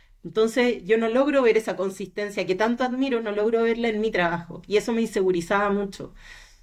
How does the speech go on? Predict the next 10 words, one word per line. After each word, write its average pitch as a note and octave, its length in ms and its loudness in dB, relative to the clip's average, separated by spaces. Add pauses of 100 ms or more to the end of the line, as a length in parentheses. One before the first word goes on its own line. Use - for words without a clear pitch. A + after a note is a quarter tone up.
Entonces G#3+ 920 0
yo G3+ 140 0
creo A3 260 4
que G3 460 0 (300)
un G#3+ 280 0
momento G#3 500 -2
culmine C#4+ 720 2 (380)
de A3 200 2
mi A3 280 -2
vida A#3+ 540 -2